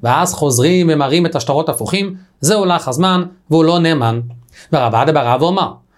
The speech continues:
לא הניסה זהו לאלתר, אפילו אחרי הרבה זמן, אם עדיין לא נישאת לאדם אחר, זה לאלתר. ניסס, אז חוששים שהם עושים קנוניה כדי לאסור אותה על בעלה השני, זהו לך הזמן.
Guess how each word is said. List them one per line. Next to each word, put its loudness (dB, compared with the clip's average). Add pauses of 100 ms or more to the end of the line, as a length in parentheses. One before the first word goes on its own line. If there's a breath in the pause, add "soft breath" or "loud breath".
(200)
לא 2
הניסה 2
זהו 2
לאלתר, 0
אפילו 0
אחרי 0
הרבה 2
זמן, -2
אם 2
עדיין 2
לא 4
נישאת 2
לאדם 0
אחר, 0
זה 2
לאלתר. 0 (580 soft breath)
ניסס, 0
אז -2
חוששים 0
שהם 0
עושים 0
קנוניה 2
כדי 0
לאסור 0
אותה 0
על -2
בעלה 0
השני, -2 (280 loud breath)
זהו 2
לך 0
הזמן. 0